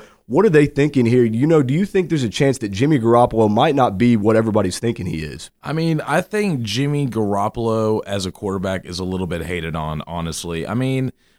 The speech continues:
Speaker 2: I gotta, I, I gotta hand it to him. I mean, the not many franchise quarterbacks that's getting paid as much as he is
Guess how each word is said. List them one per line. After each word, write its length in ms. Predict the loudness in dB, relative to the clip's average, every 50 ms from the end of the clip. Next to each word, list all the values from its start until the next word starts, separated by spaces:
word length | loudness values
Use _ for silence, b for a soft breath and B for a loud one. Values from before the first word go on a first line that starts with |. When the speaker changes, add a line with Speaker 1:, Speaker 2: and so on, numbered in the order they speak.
| _ _ -10
Speaker 2:
I 120 | -6 -2
gotta, 220 | -2 -2 -2 -4 -4 -6
I, 180 | -6 -6 -6 -6
I 100 | -6 -2
gotta 180 | 0 0 0 0
hand 160 | -2 -2 -4
it 100 | -4 -6
to 140 | -6 -6 -6
him. 100 | -6 -6
I 100 | -6 -4
mean, 260 | -4 -2 -4 -4 -6 -8 _
the 160 | -6 -4 -2
not 260 | 0 2 0 0 0 0
many 320 | 2 2 2 0 -2 -4 -8
franchise 600 | -6 -4 -2 -2 -2 -2 0 0 0 0 0 -2
quarterbacks 480 | -2 -2 -2 -2 -2 -2 -4 -4 -6 -8
that's 160 | -10 -10 -10
getting 220 | -10 -8 -8 -8
paid 320 | -8 -6 -4 -4 -2 0 -2
as 120 | -2 -2
much 220 | -2 -2 -2 -4 -6
as 80 | -6
he 220 | -4 -4 -2 -2 -2
is 220 | -4 -6 -8